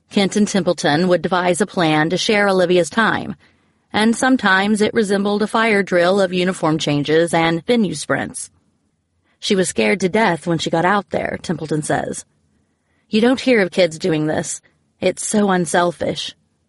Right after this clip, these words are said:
There was a time, many years ago, when Harold was a boomtown. It was the last western stop on the Fort Worth and Denver City Railway Company, Stores and churches were built, and there were at least sixteen saloons.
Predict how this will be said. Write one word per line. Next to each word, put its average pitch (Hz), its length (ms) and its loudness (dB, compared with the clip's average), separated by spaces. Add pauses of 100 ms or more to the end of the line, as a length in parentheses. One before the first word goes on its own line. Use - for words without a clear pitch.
(1080)
There 214 140 2
was 254 180 4
a 240 60 4
time, 160 640 -6
many 190 280 2
years 151 260 0
ago, 107 360 -4 (460)
when 220 160 2
Harold 220 400 2
was 214 160 2
a 220 40 2
boomtown. 202 640 0 (640)
It - 140 0
was 214 140 2
the 208 80 0
last 208 440 0
western 196 380 0
stop 190 500 -2
on 180 200 2
the 180 80 -2
Fort 202 280 0
Worth 196 360 0
and 185 160 2
Denver 185 340 2
City 175 320 0
Railway 180 420 2
Company, - 540 -8 (1080)
Stores 202 400 2
and 202 100 2
churches 185 440 -2
were 208 100 2
built, 156 420 0
and 175 300 0
there 190 220 0
were 196 100 2
at 196 140 0
least 233 280 0
sixteen 226 640 0
saloons. 202 600 0